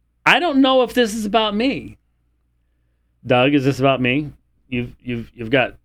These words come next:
you've got my cell number. I've got yours. Um, give me a text. Before getting to Riley's point, which I will eventually do,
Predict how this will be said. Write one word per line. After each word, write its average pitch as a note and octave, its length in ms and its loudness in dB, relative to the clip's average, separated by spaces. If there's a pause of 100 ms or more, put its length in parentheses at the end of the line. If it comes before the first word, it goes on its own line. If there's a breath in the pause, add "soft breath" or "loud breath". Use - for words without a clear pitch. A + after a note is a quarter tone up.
(220)
you've A#2+ 160 -8
got B2+ 140 0
my G#2+ 100 -2
cell A2 240 -2
number. G2 320 -8
I've A#2 100 -6
got G#2+ 140 -4
yours. F2 300 -12 (440)
Um, G#2+ 460 -2 (1600)
give F#3+ 120 0
me D#3+ 100 2
a B2+ 60 0
text. C3 480 -2 (520)
Before E3 380 2
getting C4 540 0
to F#3 180 2
Riley's F#3+ 560 0
point, C#3 540 -4
which C#3+ 240 2
I D3 520 0
will E3+ 320 2
eventually B2+ 480 0
do, F#2+ 300 -4